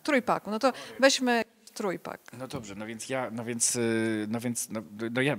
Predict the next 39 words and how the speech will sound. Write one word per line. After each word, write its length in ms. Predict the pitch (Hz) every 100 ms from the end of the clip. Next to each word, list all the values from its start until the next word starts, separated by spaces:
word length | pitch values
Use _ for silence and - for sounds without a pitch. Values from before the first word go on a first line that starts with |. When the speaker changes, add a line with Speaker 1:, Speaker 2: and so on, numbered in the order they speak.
| 92
Speaker 2:
no, 120 | 113
no 120 | 117
ja 220 | 123 147
pokochałem 580 | 131 - - 101 98 117
te 100 | 107
Dzienniki 300 | 95 98 -
Gwiazdowe, 400 | 92 95 98 95
więc 300 | 92 87 85
raczej 300 | 92 104 98
bym 180 | 92 92
je 140 | 90
tutaj 380 | 82 - 87 85 82
w-, 200 | - 71
wciskał. 520 | - 78 - 90 104
Natomiast, 520 | 104 98 98 98 98
no, 140 | 101 98 104 107 - - - - - -
jestem 240 | - - 87
trochę 220 | 87 90
dziwny, 320 | 82 76 82
y, 360 | 92 90 90 85 85
więc 400 | 82 87 - 90
możliwe, 460 | 92 90 90 80
że, 260 | 78 69 71
że, 220 | 80 80
że, 240 | 85 80 82
że 160 | 87
nie 220 | 87 92
każdemu 360 | 90 95 90 85
się 100 | 98
podoba 320 | - 90 82
ten 140 | 80 82
rodzaj, 340 | 80 80 78 65 76
ten 160 | 82
rodzaj 240 | 82 80 78
poczucia 320 | 80 - -
humoru. 460 | 76 78 73 95 104
Y, 280 | 85 85 85 - - - - - - -
no 140 | 107
i 200 | 117 127